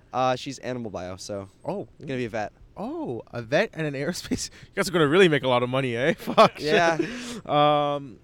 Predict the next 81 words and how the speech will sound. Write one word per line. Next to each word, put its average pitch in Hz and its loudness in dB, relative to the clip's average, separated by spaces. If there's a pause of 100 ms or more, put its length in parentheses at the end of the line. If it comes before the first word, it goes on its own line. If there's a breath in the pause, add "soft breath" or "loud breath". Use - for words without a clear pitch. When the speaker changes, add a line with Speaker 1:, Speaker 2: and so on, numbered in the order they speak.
Speaker 2:
okay, 185 -8
great. 175 0
Thank 185 -2
you 240 -6
so 220 -6
much 196 -4
for - -20
talking 160 -4
to 135 -8
us. - -12
I 131 -6
hope 151 -4
Speaker 1:
No 254 -4
Speaker 2:
everything 160 -2
Speaker 1:
problem. 147 -2
Speaker 2:
works 156 -4
out 147 -4
with 139 -10
your 127 -10
friend. 120 -8
Do 135 -12
Speaker 1:
Thank 202 -8
Speaker 2:
you 220 -6
Speaker 1:
you. 196 -2
Speaker 2:
think 190 -6
the 180 -2
end 156 -4
result's 139 -6
gonna 139 -10
be 123 -12
a 120 -10
breakup, 123 -10
or 127 -10
do 117 -10
you 120 -10
think 117 -14
you're 113 -8
gonna 110 -8 (260)
work 113 -10
it 107 -10
out? 76 -10
Speaker 1:
I 131 -2
think 208 2
it's - -6
fifty 156 -8
fifty. 131 -12 (840)
Speaker 2:
Okay. 107 -14 (460)
Speaker 1:
Yeah. 139 -2
Speaker 2:
Maybe 139 -2
the 135 -4
relationship 131 -6
is 117 -14
never 123 -8
the 123 -6
same 147 -6
again, 127 -14 (300)
but 131 -2
you 117 -6
guys 117 -6
continue 120 -10
to 113 -10
be 110 -10
friends. - -14 (160)
Speaker 1:
Yeah, 165 2
that's - -8
also 135 -6
possible. 98 -14 (180)
Not 127 -8
as 120 -14
close - -8
Speaker 2:
Can 160 -2
I 185 0
ask 185 -6
you - -8
Speaker 1:
or - -6
Speaker 2:
another 165 -6
Speaker 1:
whatever. 156 -10
Speaker 2:
question 170 -10
before 143 -12
you 127 -8
leave? 135 -10